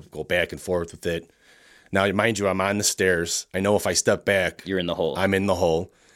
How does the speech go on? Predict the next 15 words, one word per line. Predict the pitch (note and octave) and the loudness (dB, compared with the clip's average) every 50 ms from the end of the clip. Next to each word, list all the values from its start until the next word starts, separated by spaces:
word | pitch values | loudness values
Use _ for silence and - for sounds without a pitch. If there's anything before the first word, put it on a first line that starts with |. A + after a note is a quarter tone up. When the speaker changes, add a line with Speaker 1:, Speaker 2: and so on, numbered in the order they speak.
| _ _ _ _ _ _ _ _ _ _ _ _ _ _ _ - | _ _ _ _ _ _ _ _ _ _ _ _ _ _ _ -6
Speaker 1:
Um, | - F2+ E2+ E2 D#2+ D#2 D2+ D2+ D2+ C#2 C#2 - _ _ _ _ _ _ _ _ _ _ - | -2 2 2 2 2 2 0 -2 -6 -8 -12 -14 _ _ _ _ _ _ _ _ _ _ -14
the | - G2 F2+ G#2 G2 F#2+ F#2 F2 F2 E2 D2+ C#2 - | -12 -4 -2 0 0 2 0 0 -2 -4 -6 -8 -2
officer | - G#2 G2 G#2 G#2 - - - A2 G2+ F#2+ G2 | 0 2 2 2 2 2 0 2 2 2 2 4
Speaker 2:
You | G2 B2+ | 2 2
Speaker 1:
and | B2 | 6
Speaker 2:
feeling | - C3+ C3 B2+ B2 B2 | 8 8 8 10 8 8
any | A#2+ A2+ G2 | 8 6 4
heat | - B2 B2+ C#3+ - | 4 4 4 4 4
at | C#3 C#3 | 2 2
this | C3 C3+ - | 2 -2 -2
point? | - - C3+ C3 C3 B2 - - | 0 0 0 0 0 -2 -2 4
Speaker 1:
It | G3 A3 B3 | 6 6 6
was | C#4+ D4+ A3+ F3 | 6 2 -4 -2
warm, | D#3+ D3+ D#3 E3+ F#3 G#3 F#3+ | 0 2 4 4 4 2 2
but, | F3+ F3 | 0 -2